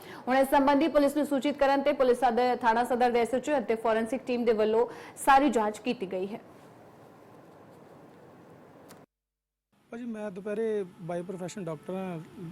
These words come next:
Speaker 2: ਕਲੀਨਿਕ ਆਪਣਾ ਆਫ ਕਰਕੇ ਘਰ ਖਾਣਾ ਖਾਣ ਗਿਆ ਸੀਗਾ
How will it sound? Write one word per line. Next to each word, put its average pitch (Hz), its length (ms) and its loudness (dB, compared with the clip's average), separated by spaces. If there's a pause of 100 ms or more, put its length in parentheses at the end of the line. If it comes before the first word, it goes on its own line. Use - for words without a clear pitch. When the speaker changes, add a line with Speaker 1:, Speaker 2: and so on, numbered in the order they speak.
(120)
Speaker 2:
ਕਲੀਨਿਕ 175 300 2
ਆਪਣਾ 180 200 0
ਆਫ 160 220 -2
ਕਰਕੇ 170 240 -2
ਘਰ 156 360 0 (120)
ਖਾਣਾ 160 240 0
ਖਾਣ 180 200 0
ਗਿਆ 151 200 2
ਸੀਗਾ 160 240 -4